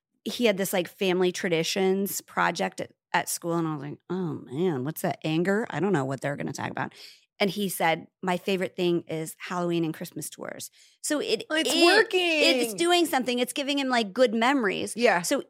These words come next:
Speaker 1: he's not probably gonna remember missing trick-or-treating 'cause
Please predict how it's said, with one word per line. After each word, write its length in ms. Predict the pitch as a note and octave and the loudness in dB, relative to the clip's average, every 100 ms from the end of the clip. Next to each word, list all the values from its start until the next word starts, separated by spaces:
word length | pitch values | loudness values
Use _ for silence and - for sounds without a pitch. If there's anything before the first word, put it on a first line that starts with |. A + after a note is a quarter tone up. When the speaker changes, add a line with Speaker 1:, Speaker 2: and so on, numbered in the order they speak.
| _ _ | _ _
Speaker 1:
he's 340 | - D4 D#4+ | -6 -4 2
not 420 | C4+ B3 A#3+ - | 2 4 2 0
probably 480 | - A3+ A3+ A3+ A#3+ | -6 2 2 2 0
gonna 220 | G3 G3 | 2 2
remember 720 | F3+ F#3 F#3 F#3 F#3+ F#3 F3 - _ _ | 2 2 4 4 4 4 4 0 _ _
missing 580 | F#3+ G3+ G#3 G#3+ G#3+ G3 | 0 4 4 4 2 2
trick-or-treating 640 | A3+ G3+ G3 - G3 G3 G#3+ | 0 -2 -4 0 2 2 0
'cause 360 | F#3 - - | -4 -6 -14